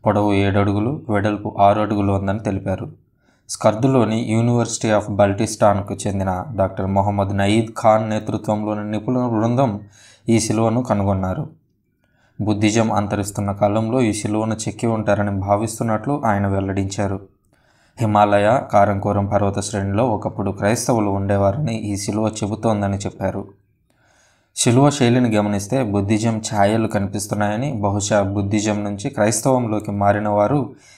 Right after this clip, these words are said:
దీన్ని తయారు చేసి ఉండవచ్చని భావిస్తున్నట్లు చెప్పారు. బల్టిస్తాన్ పరిసర ప్రాంతాల్లో ఇలాంటి పురాతన శిలువ బయటపడడం ఇదే మొదటిసారి అని పేర్కొన్నారు. క్రీస్తు శిష్యుల్లో ఒకరైన థామస్ ఇండియాకు వచ్చిన సంగతి తెలిసిందే.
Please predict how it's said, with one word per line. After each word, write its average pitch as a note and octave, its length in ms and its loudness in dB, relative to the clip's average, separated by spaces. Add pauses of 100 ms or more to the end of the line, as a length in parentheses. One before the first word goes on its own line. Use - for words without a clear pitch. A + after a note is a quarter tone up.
(140)
దీన్ని A#2+ 260 2
తయారు B2 440 6
చేసి A2+ 180 -2
ఉండవచ్చని G#2+ 640 0
భావిస్తున్నట్లు G2+ 880 -2
చెప్పారు. G2 380 -6 (1040)
బల్టిస్తాన్ G#2+ 680 0
పరిసర A2+ 300 0
ప్రాంతాల్లో G#2 600 0
ఇలాంటి G#2+ 400 0
పురాతన G#2 440 -2
శిలువ G#2 320 -4
బయటపడడం G2+ 640 0
ఇదే A2+ 240 0
మొదటిసారి G#2+ 720 0
అని B2 140 0
పేర్కొన్నారు. G2 680 -4 (880)
క్రీస్తు D3+ 320 2
శిష్యుల్లో A2+ 460 2
ఒకరైన G#2 460 2
థామస్ G#2+ 560 2
ఇండియాకు A2 460 0
వచ్చిన G2+ 260 -4
సంగతి F#2+ 380 -4
తెలిసిందే. G2 640 -4